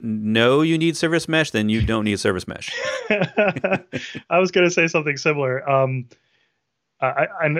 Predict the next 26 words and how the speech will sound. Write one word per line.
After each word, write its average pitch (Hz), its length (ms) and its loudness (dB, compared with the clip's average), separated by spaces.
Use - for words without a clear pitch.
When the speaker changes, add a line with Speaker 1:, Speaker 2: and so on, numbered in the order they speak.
Speaker 2:
and 143 180 0
I 139 140 2
think 170 240 0
every 147 380 0
service 147 420 -2
mesh 131 480 -6
vendor 127 380 -2
would 120 140 -4
tell 123 160 0
you 120 120 4
the 110 100 -2
same 117 280 0
exact 110 420 -6
thing. 113 380 -4
Um, 110 260 -2
Speaker 1:
Yeah. 95 160 -2
Speaker 2:
I 127 60 -2
know 143 160 4
that, 127 340 2
uh, 113 360 0
uh, 113 280 -2
one 139 260 -2
of 131 80 2
the 120 80 2
solo 123 460 4
dot 117 500 4